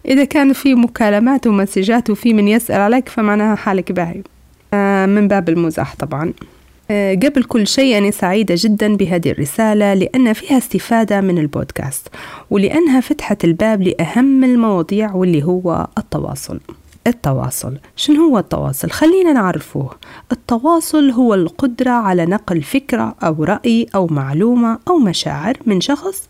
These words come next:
إلى آخر. زي توا مثلا، كيف أنا حنوصل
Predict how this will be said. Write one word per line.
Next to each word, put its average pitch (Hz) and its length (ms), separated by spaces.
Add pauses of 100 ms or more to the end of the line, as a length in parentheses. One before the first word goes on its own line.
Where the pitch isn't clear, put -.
إلى 359 140
آخر. - 500 (400)
زي 294 180
توا 202 340
مثلا، 160 560 (280)
كيف 339 260
أنا 262 180
حنوصل 233 720